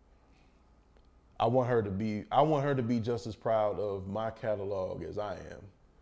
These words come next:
And I think that she is, 'cause, like, she'll come back and she'll be like, you know, "My teacher played, uh,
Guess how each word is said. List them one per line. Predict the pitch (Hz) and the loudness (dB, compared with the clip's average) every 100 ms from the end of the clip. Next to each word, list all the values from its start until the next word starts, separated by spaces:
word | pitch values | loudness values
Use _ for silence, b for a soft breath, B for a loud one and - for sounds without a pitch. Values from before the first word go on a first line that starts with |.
| b b b - _ _ _ _ _ _ _ - | b b b -20 _ _ _ _ _ _ _ 0
And | 120 120 | 2 2
I | |
think | 120 120 107 | 2 0 0
that | 117 | 0
she | - 139 | 0 -2
is, | 147 156 92 87 | 0 0 -2 -4
'cause, | 98 | -2
like, | 101 92 | -2 -2
she'll | - 123 | -2 -2
come | 123 127 117 | -2 -2 0
back | 120 117 - | 0 -2 -6
and | - | -14
she'll | - 123 | -8 -6
be | 117 | -4
like, | 95 87 87 | -4 -4 -6
you | 120 | -8
know, | 107 90 76 B B B | -6 -6 -8 B B B
"My | - | -8
teacher | - 135 - | -4 -4 -4
played, | - 110 104 101 - - B B - | -4 -2 0 -2 -8 -16 B B -4
uh, | 92 87 80 | -2 -2 -4